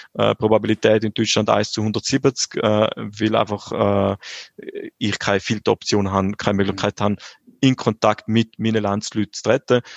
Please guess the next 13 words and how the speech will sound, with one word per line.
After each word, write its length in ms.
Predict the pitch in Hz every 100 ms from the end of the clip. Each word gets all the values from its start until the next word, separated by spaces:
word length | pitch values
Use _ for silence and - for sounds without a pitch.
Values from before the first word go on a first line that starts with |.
| -
Und 280 | 110 107
da 120 | 117 117
haben 100 | 113
wir 100 | 113
Markt 340 | 120 117 -
entdeckt 540 | 117 - 165 - _
gesehen 440 | - - 139 156 - - - _ -
und, 380 | 113 113 110
äh, 140 | - 104
Zahlen 260 | - 107 104
geben 140 | 107
uns 160 | 110 -
recht. 320 | 104 - -